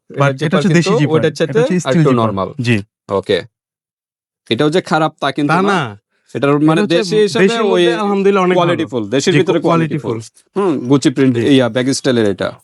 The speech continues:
Speaker 2: হুম,
Speaker 1: হুম।
Speaker 2: ব্যাগি স্টাইল এটা।
Speaker 1: ওকে, এটার ভিতরে কয়টা প্রিন্টার হয়?
Speaker 2: এটার মধ্যে প্রিন্ট হচ্ছে
Speaker 1: ওকে,
Speaker 2: আপনার আপাতত
Speaker 1: চেকের?
Speaker 2: হচ্ছে, এটার মধ্যে তিনটা প্রিন্ট হয়।
Speaker 1: আচ্ছা,
Speaker 2: আছে
Speaker 1: ওকে।
Speaker 2: দুইটা, আরেকটা সেল হয়ে গেছে।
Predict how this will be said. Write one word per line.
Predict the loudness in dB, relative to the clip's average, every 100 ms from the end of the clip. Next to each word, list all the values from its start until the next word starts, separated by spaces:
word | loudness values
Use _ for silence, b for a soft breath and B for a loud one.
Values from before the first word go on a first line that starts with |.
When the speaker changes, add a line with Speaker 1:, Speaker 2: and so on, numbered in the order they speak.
| _ -16 -4
Speaker 2:
হুম, | -2
Speaker 1:
হুম। | -2 -6 -4
Speaker 2:
ব্যাগি | -2 0
স্টাইল | -2 -2
এটা। | -2 0 -2
Speaker 1:
ওকে, | 0 -2
এটার | 0 0
ভিতরে | 2 0
কয়টা | 0 -2 -2
প্রিন্টার | 0 0 0
হয়? | -2 -4 -2
Speaker 2:
এটার | 0 0
মধ্যে | 2 0
প্রিন্ট | 0 2 4
হচ্ছে | 4 2
Speaker 1:
ওকে, | 0
Speaker 2:
আপনার | 2 2
আপাতত | 0 0 -2
Speaker 1:
চেকের? | -4 -4 -2
Speaker 2:
হচ্ছে, | -2 -4 -2 0 2
এটার | 0 -2
মধ্যে | -2
তিনটা | 0 0
প্রিন্ট | 2 2
হয়। | 2 -2 -6 _ -8
Speaker 1:
আচ্ছা, | -4 -2
Speaker 2:
আছে | 0 2
Speaker 1:
ওকে। | 2
Speaker 2:
দুইটা, | 2
আরেকটা | 0 -2
সেল | -2 0 2
হয়ে | 2 2
গেছে। | 2 0